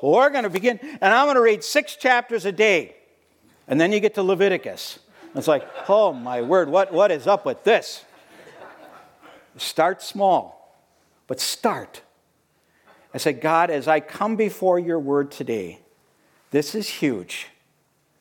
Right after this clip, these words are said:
When you're reading God's word, ask the Lord, "God, what is it that you are seeking to tell me today from your word? Lord,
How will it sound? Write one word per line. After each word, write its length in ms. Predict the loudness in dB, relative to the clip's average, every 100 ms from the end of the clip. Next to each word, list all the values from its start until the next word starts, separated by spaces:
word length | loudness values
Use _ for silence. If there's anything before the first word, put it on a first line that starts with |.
| _ _ _ _ _ _ _ _ _ _ _ -10
When 380 | -2 0 0
you're 180 | 0 0
reading 400 | 2 0 0 -4
God's 380 | -2 -2 -2 -6
word, 500 | -2 0 0 -4 -10 _ _ _ _ -4
ask 440 | 0 0 -2 -8
the 60 | -4
Lord, 440 | 0 2 0 -2 -10 -20 _ _
"God, 360 | 0 0 -2 -2
what 200 | 0 0
is 180 | -2 -6
it 200 | -6 -6
that 200 | -6 -4
you 120 | -4
are 80 | -4
seeking 440 | -4 -4 -4 -4
to 100 | -6
tell 320 | -8 -4 -2 -2
me 180 | -4
today 340 | -8 -10 -8 -8
from 220 | -8 -14
your 140 | -14
word? 340 | -14 -18 -20 -20 _ _ _ _ _
Lord, 280 | 2 2